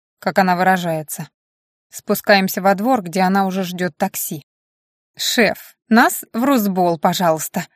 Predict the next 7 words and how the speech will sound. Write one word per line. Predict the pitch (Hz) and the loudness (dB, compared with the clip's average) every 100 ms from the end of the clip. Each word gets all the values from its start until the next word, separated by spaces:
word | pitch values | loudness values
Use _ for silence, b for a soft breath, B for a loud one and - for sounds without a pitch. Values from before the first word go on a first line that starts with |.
| _ _ - | _ _ -8
смеется | - 196 180 175 - | -2 0 -2 -4 0
она, | 185 202 226 | 2 4 2
дурачась. | 175 170 160 - - - _ _ _ _ _ | 2 0 -2 -6 -12 -16 _ _ _ _ _
«Это | 269 269 | -2 0
клуб, | - 240 165 | 2 2 0
знаешь | 165 285 381 - | 0 0 0 2
такой?» | 196 - 170 143 | 0 2 -6 -8